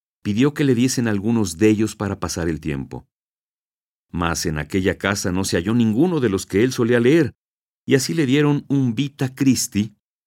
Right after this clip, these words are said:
y un libro de la vida de los santos en romance. Por los cuales, leyendo muchas veces, algún tanto se aficionaba a lo que allí hallaba escrito. Mas dejándolos de leer,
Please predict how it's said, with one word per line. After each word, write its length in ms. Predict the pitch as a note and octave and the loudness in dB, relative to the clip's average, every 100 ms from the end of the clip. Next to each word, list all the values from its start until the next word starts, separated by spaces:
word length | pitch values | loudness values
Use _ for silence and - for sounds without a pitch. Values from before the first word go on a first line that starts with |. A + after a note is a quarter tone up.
| _ - | _ -6
y 100 | F2+ | -2
un 100 | F2 | 2
libro 260 | G#2 G2 | 2 2
de 100 | F2 | 2
la 120 | D#2+ D2+ | 0 0
vida 280 | G#2 G#2+ | 0 0
de 100 | F#2+ | 0
los 160 | D#2 C#2+ | -2 -4
santos 640 | A2+ A#2 A2 G#2+ G#2+ - - | -2 -2 -2 -4 -4 -8 -6
en 220 | G2+ F#2 | -4 -4
romance. 720 | F2 E2+ D2+ C2 C2 C2+ B1+ _ _ _ _ _ _ _ _ _ _ _ _ _ _ _ _ _ - | -4 -4 -4 -6 -10 -12 -14 _ _ _ _ _ _ _ _ _ _ _ _ _ _ _ _ _ 2
Por 180 | A#2 A#2 | 4 6
los 140 | A2 | 4
cuales, 500 | - A#2+ A2 A#2 - _ _ _ | 4 4 4 2 -2 _ _ _
leyendo 760 | - E2 C#2+ G2 G#2+ G#2+ G2+ G2 | -6 -4 0 2 4 2 0 0
muchas 420 | G2 G2 G#2 F2 | -2 -4 -4 -4
veces, 600 | F2 A2 G#2+ F#2 G#2+ - _ _ - | 0 2 2 -4 -6 -8 _ _ -8
algún 380 | E2+ G2+ D3+ C#3+ | -4 -2 -2 -2
tanto 360 | D3 D3+ D3 | -4 -4 -4
se 120 | C#3+ | -4
aficionaba 640 | C3+ A#2 - G#2 B2+ C#3+ C#3 | -4 -4 -4 -2 0 0 0
a 180 | - B2 | -2 0
lo 160 | A2+ G2+ | 0 0
que 160 | G2+ | -2
allí 300 | F#2+ G#2 E3+ | -2 -2 -4
hallaba 440 | D3 F#2+ G2+ G2 F#2 | -2 -2 -2 -2 -2
escrito. 600 | - D#2+ C2+ - B1+ - _ _ _ _ _ _ _ _ _ _ _ _ - | -4 -8 -8 -10 -14 -14 _ _ _ _ _ _ _ _ _ _ _ _ -8
Mas 280 | D#2+ D2+ D2 | -4 -2 -4
dejándolos 560 | D2+ F2+ F2 F2+ F#2 | -4 -2 0 2 2
de 100 | G2+ | 2
leer, 380 | G2+ A2 G#2+ A2+ | 4 6 4 0